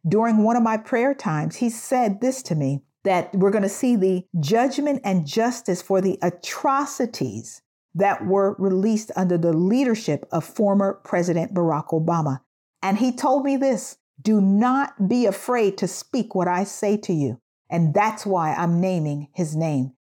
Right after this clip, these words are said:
When he was in office, the Lord told me he gave birth to evils against our children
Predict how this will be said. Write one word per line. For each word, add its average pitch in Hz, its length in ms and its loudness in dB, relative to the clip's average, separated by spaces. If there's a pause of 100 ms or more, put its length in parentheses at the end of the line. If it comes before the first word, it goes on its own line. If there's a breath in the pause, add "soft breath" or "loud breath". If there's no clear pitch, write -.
When 170 160 0
he 233 100 4
was 226 140 2
in 196 120 2
office, 247 440 0
the 185 100 0
Lord 202 320 0
told 247 300 0
me 170 100 -2
he 214 140 0
gave 185 280 2
birth 208 560 0 (280)
to - 260 -2 (140)
evils 226 640 2 (100)
against 180 480 0
our 165 200 -2
children 269 680 -2